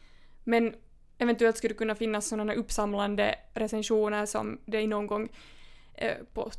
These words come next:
svenska YLE till exempel finns om barnlitteraturen, inte för att jag tycker att det är ett sätt man ska <laughs> göra med barnlitteraturen. Där klumpas liksom flera, kanske f-,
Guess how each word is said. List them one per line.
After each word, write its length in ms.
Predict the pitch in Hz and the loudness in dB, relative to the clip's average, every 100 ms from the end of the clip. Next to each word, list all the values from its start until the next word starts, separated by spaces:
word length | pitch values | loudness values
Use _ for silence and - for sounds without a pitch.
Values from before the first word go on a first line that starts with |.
| - | -10
svenska 360 | 262 247 240 226 | 2 2 4 4
YLE 200 | 240 214 | 4 4
till 120 | 214 | 2
exempel 340 | - 208 214 | -4 -6 -6
finns 220 | 208 220 214 | -4 -4 -4
om 100 | 202 | 0
barnlitteraturen, 840 | 285 285 262 233 233 220 220 208 | 2 2 0 -4 -2 0 0 0
inte 180 | 226 - | -2 -2
för 80 | |
att 20 | 214 | -6
jag 100 | 208 | -6
tycker 300 | 202 - 220 | -8 -6 -4
att 140 | 214 | -4
det 260 | - - - - - | -4 -4 -6 -12 -12
är 260 | 226 202 240 | -10 -6 -8
ett 240 | - - - - - - - - - - | -10 -16 -18 -20 -20 -20 -20 -20 -20 -10
sätt 400 | - 214 214 - | 0 0 -2 -12
man 220 | 247 220 214 | -6 -4 -4
ska 320 | - 208 - - 240 - | -2 -2 -2 -6 -12 -12
<laughs> 280 | - - | -14 -12
göra 460 | 214 233 247 226 220 - - - - - | 4 8 10 8 6 -4 -16 -18 -18 -6
med 160 | 220 202 | -2 6
barnlitteraturen. 840 | 269 285 277 220 220 208 208 214 - - - - - | 8 8 6 2 4 4 2 0 -6 -18 -20 -20 2
Där 200 | 226 214 | 6 6
klumpas 440 | 214 214 - 208 | 4 -2 -2 -4
liksom 240 | 220 220 220 | -4 -4 2
flera, 440 | 214 208 214 202 - | 4 4 2 0 -2
kanske 180 | 220 220 | -6 -6
f-, 140 | - | -10